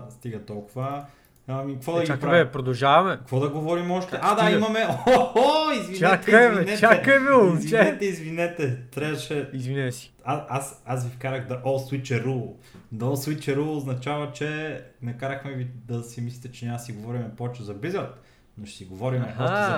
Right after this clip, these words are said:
Speaker 1: за Blizzard, които продължават да са изключително разочароващи.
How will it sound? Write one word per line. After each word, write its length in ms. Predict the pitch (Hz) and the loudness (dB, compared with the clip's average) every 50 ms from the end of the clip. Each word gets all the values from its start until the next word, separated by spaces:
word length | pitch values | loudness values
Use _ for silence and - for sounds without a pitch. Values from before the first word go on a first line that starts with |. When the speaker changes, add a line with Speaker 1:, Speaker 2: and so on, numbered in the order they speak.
| 135 127 131 | -2 -2 -2
Speaker 1:
за 120 | 123 117 | -2 -2
Blizzard, 160 | 98 - - | -4 -8 -12
които 340 | - - 120 120 123 113 104 | -8 -6 -6 -6 -6 -10 -14
продължават 680 | - 110 110 107 107 104 104 120 123 123 123 - - - - _ _ _ _ _ - | -14 -12 -10 -10 -8 -8 -6 -4 -4 -4 -6 -8 -14 -20 -20 _ _ _ _ _ -14
да 160 | 113 113 113 | -12 -12 -12
са 400 | - - - 120 120 123 123 123 - - - | -12 -12 -10 -8 -6 -6 -8 -8 -12 -14 -14
изключително 640 | 107 101 - - - - 123 - 127 123 123 117 | -14 -14 -14 -16 -16 -16 -10 -6 -4 -2 -2 -4
разочароващи. 640 | - - - - 110 104 113 110 107 - - - | -4 -10 -12 -12 -10 -8 -8 -8 -8 -10 -14 -20